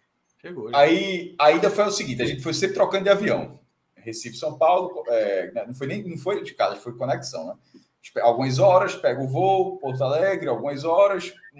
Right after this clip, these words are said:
Speaker 2: Montevidéu. Na volta, é, não é a mesma rota. A volta, ela teria que, por questão de preço, de dias e tal, a mais barata seria voltar para o Recife,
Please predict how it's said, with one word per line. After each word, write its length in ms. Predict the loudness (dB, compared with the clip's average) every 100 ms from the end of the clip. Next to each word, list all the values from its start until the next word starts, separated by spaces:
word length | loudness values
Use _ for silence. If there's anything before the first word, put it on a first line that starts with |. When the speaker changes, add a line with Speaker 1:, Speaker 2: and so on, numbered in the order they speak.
| _ _
Speaker 2:
Montevidéu. 580 | -10 -6 -6 -6 -10 -10 _ _ _ _
Na 240 | 2 2
volta, 680 | 2 2 2 2 -2 -8 -8 _ _ _ _ _ 0
é, 380 | 0 0 -12
não 240 | -6 2 10
é 80 | 10
a 80 | 10
mesma 280 | 4 0 0
rota. 420 | 0 -4 -6 -14 0
A 160 | 2
volta, 500 | 4 4 2 2 -4 -4
ela 260 | -2 -2 -2
teria 360 | -6 -4 -4 -4
que, 320 | -8 -12 -14
por 240 | -16 -18
questão 240 | -8 -8 -8
de 80 | -10
preço, 360 | -4 -4 -4
de 40 | -8
dias 200 | -8 -8
e 60 | 0
tal, 320 | 2 2 -2 -20 -20 -20 _ _ _ _ _ _ -6
a 80 | -2
mais 240 | 2 2
barata 600 | 6 6 8 6 4 0
seria 760 | -4 -4 -6 -4 -4 -4 -6 -16 _ _ _ _
voltar 800 | -8 4 4 4 2 4 4 2
para 160 | 0 2
o 40 |
Recife, 720 | 2 -2 -4 -8 -10 -12 -20